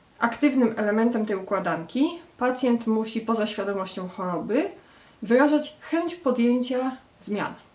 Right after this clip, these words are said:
Jak już wspominaliśmy, choroba to ograniczenie. Te ograniczenia są trudne do zaakceptowania.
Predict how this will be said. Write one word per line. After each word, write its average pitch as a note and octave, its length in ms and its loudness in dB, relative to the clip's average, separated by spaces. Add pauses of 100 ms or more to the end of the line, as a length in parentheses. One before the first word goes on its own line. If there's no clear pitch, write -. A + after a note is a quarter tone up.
(1160)
Jak D#4+ 220 6
już D#4 100 2
wspominaliśmy, B3 800 2
choroba A#3 400 2
to B3 180 0
ograniczenie. A3+ 840 2 (200)
Te A3 100 0
ograniczenia C4+ 480 2
są A#3+ 240 0
trudne G#3+ 320 2
do E3+ 140 -4
zaakceptowania. E3+ 880 -6